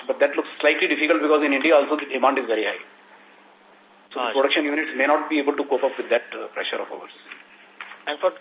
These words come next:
Speaker 2: consulting domestic, are we, uh, are we something like, uh, are we finding any opportunities in the metro front for in other states? Was, because you mentioned in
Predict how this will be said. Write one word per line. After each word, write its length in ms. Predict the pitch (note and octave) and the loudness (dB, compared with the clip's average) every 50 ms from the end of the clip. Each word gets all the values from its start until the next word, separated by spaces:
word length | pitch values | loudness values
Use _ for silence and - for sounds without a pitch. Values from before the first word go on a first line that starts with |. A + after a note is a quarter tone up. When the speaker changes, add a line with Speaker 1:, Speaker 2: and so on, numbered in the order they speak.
| - | 0
Speaker 2:
consulting 560 | E3 D3 C#3+ - - F#3+ F3+ F#3 F#3 G#3 G3+ F#3+ | 0 0 0 -2 -2 -2 -2 -2 -2 -6 -6 -4
domestic, 480 | E3+ D#3+ E3+ F3 - - G3 F#3 F#3 | -4 -4 -4 -6 -6 -8 -4 -2 0
are 180 | D#3 D3+ D3+ D3+ | 0 0 0 -2
we, 300 | E3+ G3 G3+ G3+ G3+ - _ - | -4 -8 -10 -10 -12 -14 _ -12
uh, 300 | D3+ D3+ D3 - C#3 C3+ | -10 -10 -10 -6 -6 -6
are 60 | C3+ | -6
we 100 | D#3+ F3 - | -6 -8 -8
something 340 | F#3 E3+ E3 D#3+ - F3 F3 F3+ F3 F3 | -10 -12 -10 -10 -12 -10 -8 -4 -2 -2
like, 160 | F3 F3 E3+ - - | -2 -2 -4 -6 -4
uh, 300 | D#3 D3 C#3+ C#3 C3+ C3+ - - - - - - - - _ _ _ _ | -2 0 0 0 0 -2 -6 -10 -18 -20 -20 -20 -20 -20 _ _ _ _
are 120 | - B2+ C#3 | -2 -2 -2
we 60 | E3 E3 - | 0 2 2
finding 260 | E3+ E3 F3+ F#3 F3+ | 2 2 2 -2 -4
any 100 | E3+ D#3+ | -2 -2
opportunities 680 | D#3 D#3+ - - D#3+ D#3+ - F3+ F3 F3 - F3+ E3+ E3+ | -2 -2 0 0 0 0 0 -4 -6 -6 -6 -8 -8 -6
in 60 | E3 | -6
the 100 | E3+ E3+ | -6 -4
metro 340 | D3+ C#3 C3 B2+ - E3+ E3+ D#3+ - | -2 -2 -2 0 0 0 0 0 -2
front 220 | F3 F3 F3+ - | -4 -4 -4 -2
for 140 | - E3+ D#3+ | -2 -2 -2
in 60 | D#3 D3 | -2 -2
other 240 | C3 B2+ - E3+ E3 - | -2 -2 -2 -4 -4 -6
states? 240 | - - A3 B3 - - - - - D3+ C#3+ | -8 -8 -8 -8 -10 -14 -20 -20 -16 -6 -4
Was, 100 | D#3 D3+ D3 D3 | -4 -4 -4 -6
because 220 | D3 C#3+ E3 F3+ E3+ | -4 -2 0 0 0
you 140 | E3+ D#3+ D3 | -2 -4 -4
mentioned 400 | C#3+ C#3+ D3+ - - F3+ F3 F3 | -6 -4 -4 -4 -4 -4 -2 -4
in 140 | F3 E3 | -6 -6